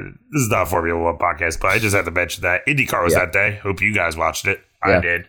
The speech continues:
Speaker 2: Form-, yeah, Formula One, F tier, Marbula One,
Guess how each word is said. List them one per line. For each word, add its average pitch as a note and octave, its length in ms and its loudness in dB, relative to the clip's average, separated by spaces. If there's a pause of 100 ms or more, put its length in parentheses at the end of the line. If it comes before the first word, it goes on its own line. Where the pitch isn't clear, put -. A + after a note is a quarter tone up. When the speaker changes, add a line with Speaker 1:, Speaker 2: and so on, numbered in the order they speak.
(120)
Speaker 2:
Form-, F#3 240 2 (140)
yeah, - 80 0
Formula F3 440 2
One, C#3+ 240 6 (100)
F A#2+ 200 0
tier, G2+ 320 4
Marbula G#2 500 4
One, F2+ 380 2